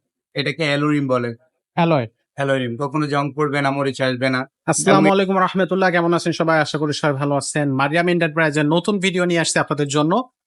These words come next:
Speaker 2: আর এই ভিডিওতে আমার সাথে থাকবে মুজাহিদ ভাই। ভাই, আসসালামু আলাইকুম।
Speaker 1: ওয়ালাইকুম আসসালাম।
Speaker 2: ভাই,
Speaker 1: ভালো
Speaker 2: কেমন
Speaker 1: আছেন?
Speaker 2: আছেন?
Speaker 1: জি, আলহামদুলিল্লাহ ভাই, ভালো।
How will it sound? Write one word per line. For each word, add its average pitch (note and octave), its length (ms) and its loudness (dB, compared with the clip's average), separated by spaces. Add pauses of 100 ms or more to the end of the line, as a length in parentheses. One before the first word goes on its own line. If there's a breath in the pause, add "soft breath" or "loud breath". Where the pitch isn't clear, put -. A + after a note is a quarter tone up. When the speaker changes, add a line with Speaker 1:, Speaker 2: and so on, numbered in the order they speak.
(120)
Speaker 2:
আর B2+ 140 0
এই C3+ 100 0
ভিডিওতে D#3 260 -2
আমার D3 140 0
সাথে D#3 200 -2
থাকবে D3+ 440 -2
মুজাহিদ D#3 400 0
ভাই। C#3+ 120 0
ভাই, D3 100 -2
আসসালামু F#3 420 0
আলাইকুম। F#3+ 460 0 (320)
Speaker 1:
ওয়ালাইকুম C3 380 -2
আসসালাম। B2 380 -2 (520)
Speaker 2:
ভাই, C#3+ 80 0
Speaker 1:
ভালো C#3 140 0
Speaker 2:
কেমন E3 120 0
Speaker 1:
আছেন? - 20 -2
Speaker 2:
আছেন? - 400 -10
Speaker 1:
জি, B2 100 -2
আলহামদুলিল্লাহ A#2+ 520 -4
ভাই, A2 140 -8
ভালো। A2 340 -8